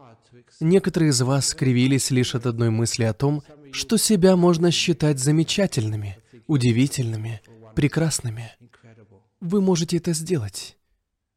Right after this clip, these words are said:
и тогда это произойдет. Итак, когда люди начинают замедляться, медитировать, жить более спокойной жизнью, они начинают гораздо больше себя уважать,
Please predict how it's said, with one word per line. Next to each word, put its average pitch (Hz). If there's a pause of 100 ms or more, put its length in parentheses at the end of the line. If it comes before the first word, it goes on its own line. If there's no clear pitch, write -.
(120)
и 143
тогда 120
это 123
произойдет. 110 (880)
Итак, 202
когда 165
люди 160
начинают 143
замедляться, 120
медитировать, 139
жить 123
более 127
спокойной 113
жизнью, 123 (320)
они 220
начинают 190
гораздо 151
больше 139
себя 135
уважать, 151